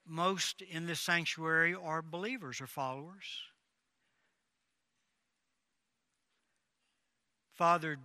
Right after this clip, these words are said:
drive into our hearts, capture us with the reality that we have been sent into this world even as Jesus was sent.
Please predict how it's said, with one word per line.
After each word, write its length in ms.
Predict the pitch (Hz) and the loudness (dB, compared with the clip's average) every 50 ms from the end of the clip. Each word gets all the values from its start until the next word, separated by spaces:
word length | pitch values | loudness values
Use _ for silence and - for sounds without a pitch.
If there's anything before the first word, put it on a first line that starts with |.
| 123 120 | -12 -10
drive 520 | 127 143 160 170 180 185 190 196 196 180 | -4 2 4 6 8 8 8 6 4 2
into 200 | 190 180 160 170 | -2 -4 -4 -2
our 80 | 170 151 | -2 -2
hearts, 280 | 143 147 131 127 - | -2 -2 -2 -4 -4
capture 460 | - - 180 185 185 - - - 185 | 0 4 6 6 6 6 2 -4 -4
us 180 | 180 160 - - | -4 -4 -6 -6
with 140 | 165 156 147 | -10 -10 -10
the 60 | 147 | -8
reality 680 | 139 143 143 143 147 147 143 143 135 - - 123 117 117 | -4 -2 2 4 4 4 4 2 -2 -6 -8 -10 -10 -10
that 200 | 113 131 135 135 | -10 -12 -12 -8
we 160 | 139 160 165 | -4 -2 -2
have 140 | 180 170 147 | -2 -2 -2
been 120 | 147 139 | -4 -4
sent 280 | 131 - - 165 151 - 160 | -4 -4 -4 -4 -6 -6 -8
into 220 | 156 156 143 151 | -8 -8 -8 -8
this 220 | 143 143 131 - 147 | -6 -6 -8 -6 -6
world 260 | 147 147 143 139 143 | -6 -6 -6 -6 -6
even 220 | 143 151 143 139 | -6 -6 -6 -6
as 120 | 135 127 - | -6 -6 -6
Jesus 560 | 131 123 127 143 139 131 - 135 123 - - | -6 -6 -6 -6 -6 -8 -8 -8 -10 -12 -10
was 140 | 127 113 - | -8 -8 -6
sent. 220 | - - 120 | -6 -6 -8